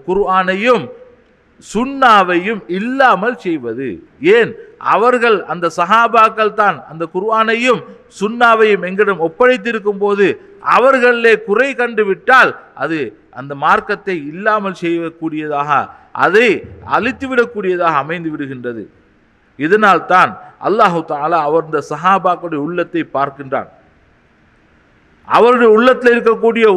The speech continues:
உண்மை, தெளிவு, இவைகளை பார்த்து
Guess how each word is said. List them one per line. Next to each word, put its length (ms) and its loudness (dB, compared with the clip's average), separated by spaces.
உண்மை, 320 2
தெளிவு, 440 4
இவைகளை 460 4
பார்த்து 320 4